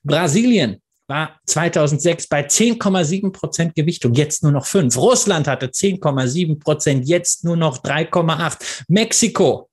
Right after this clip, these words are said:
hatte sechs Komma vier Prozent, jetzt eins Komma neun. Und Südafrika war mal bei acht Komma fünf Prozent, jetzt nur noch trotz Naspers Tencent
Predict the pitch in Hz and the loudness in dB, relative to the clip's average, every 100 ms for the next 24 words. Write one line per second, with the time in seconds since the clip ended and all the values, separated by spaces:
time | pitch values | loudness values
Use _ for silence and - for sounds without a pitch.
0 | - 143 - 120 107 - - - 160 143 | -12 -8 -4 -4 -4 -6 -4 -2 0 0
1 | - - - 143 - 131 120 151 147 143 | -2 -10 -6 -6 0 0 2 0 -2 -4
2 | 156 - 151 127 135 160 190 - - 185 | -4 -2 0 2 2 2 0 -4 -2 2
3 | 156 113 214 240 202 220 226 226 - 143 | 4 4 4 4 2 0 2 0 0 -2
4 | 110 - _ _ 139 165 175 165 165 208 | -4 -10 _ _ -2 0 0 0 0 -4
5 | 196 - 202 196 180 - 220 220 - 196 | -4 -2 0 2 0 0 -2 -2 -2 0
6 | 208 196 165 202 - 190 202 196 160 - | 2 0 2 0 0 0 2 0 -2 -6
7 | 170 226 240 - - _ - 160 190 185 | -2 -2 -2 -6 -8 _ -8 -2 -2 -4
8 | - 185 165 - - 180 185 - 170 160 | -2 -2 -2 -4 -2 0 0 0 -2 -4